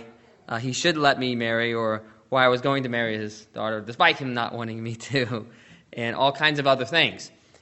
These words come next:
And it was a really interesting letter because I really bore my heart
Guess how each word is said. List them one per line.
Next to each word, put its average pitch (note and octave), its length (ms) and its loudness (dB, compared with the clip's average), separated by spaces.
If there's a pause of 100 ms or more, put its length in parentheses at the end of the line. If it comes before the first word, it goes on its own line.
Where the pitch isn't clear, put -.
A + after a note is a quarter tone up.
(100)
And E3 100 0
it F3 40 0
was E3+ 120 -4
a F3 80 -4
really G#3+ 500 0
interesting G#3+ 440 -4
letter C#3+ 240 6
because C3 500 4 (720)
I C#3+ 80 4
really F3 320 4
bore D#3 480 6
my B2 220 4
heart - 500 2